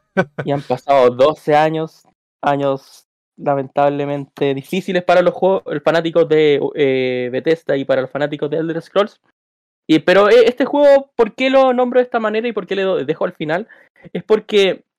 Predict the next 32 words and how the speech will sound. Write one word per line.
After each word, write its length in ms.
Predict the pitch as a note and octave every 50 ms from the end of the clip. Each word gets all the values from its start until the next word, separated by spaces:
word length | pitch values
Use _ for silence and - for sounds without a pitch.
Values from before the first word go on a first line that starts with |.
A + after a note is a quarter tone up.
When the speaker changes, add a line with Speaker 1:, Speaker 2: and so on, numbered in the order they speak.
| _ _ _ _ _ _ _ _ _ _ _ _ _ _
Speaker 2:
yo 200 | - D#3+ F3 F3
creo 160 | G#3 G#3+ A3
que 100 | A3 G#3
rompió 380 | F#3+ F3 D#3 D3 - - F#3 G#3
un 160 | G#3 - _
poco 560 | - G#3 G#3+ G#3+ G#3+ A3 A3 A3 A3 G3 F3+
con 160 | - F3 E3
el 100 | D#3+ D3+
esquema 540 | C#3+ C#3 _ _ _ - D#3 D#3 F3+ F#3 F#3+
que 100 | F#3 F#3+
venía 240 | F#3+ F#3+ G3 G3 G3+
mostrando 960 | G3 F#3+ F#3 - _ - E3+ E3 F3 F#3+ G3 F#3+ G3+ G3+ G3+ G3+ G3+ A3 - _ _ _ _ _ _ _ _ -
también, 680 | E3 E3 E3+ E3+ E3+ D#3+ E3+ E3+ F3+ F#3+ F#3+ F#3+ F#3
eh, 320 | - D3 C#3+ C#3+ C#3+ C#3 C3+
su 160 | - - C#3
propia 280 | D3 E3 F3 F3+ D#3+ D3+
saga, 500 | - G#3+ G3+ F#3+ F3+ F#3 G3+ G#3 - _ _ _
que 460 | - D#3 D3+ D3 C#3+ C#3+ C#3+ C#3+ C#3
no 280 | C3+ C3+ C3+ C#3 D3+ E3
fue 140 | - G#3 F#3+
continuista, 720 | G3+ G3 G3 F#3 - G3 F3+ F#3 F3+ E3+ F3 _ - -
sino 340 | - _ D#3 C#3 C#3 C3+ C3+
que 200 | - C3+ B2 - _ _ _ _ _ _ _ _ _ _ -
incluyó 800 | D#3+ D#3 D3 - - D3+ C#3+ C#3 C#3+ D#3+ F3 F3+ E3+ D3 B2 - _ _ _ _ _ _ _ _ _ _ _ _ _ _ _ _ -
una 160 | D#3+ E3 F3
cantidad 300 | F3+ F#3 F3+ F3+ F3+ F3+
de 60 | F#3 F#3
facciones 600 | - F3 D#3 - - - F3+ F3+ E3+ D#3 - _
impresionantes, 1040 | - E3+ D#3+ D3+ - D3+ D3 D3 - D#3 D3 E3 F#3+ G#3 G#3 - - F#3 F3+ F3 -
una 160 | F3 D#3+ D3+
cantidad 540 | - D3 D3+ D3 _ D3+ D3+ D#3 D#3 D#3 D3+
de, 520 | D#3 D3+ D3+ D3 D3 C#3+ C#3 C3+ C3+ -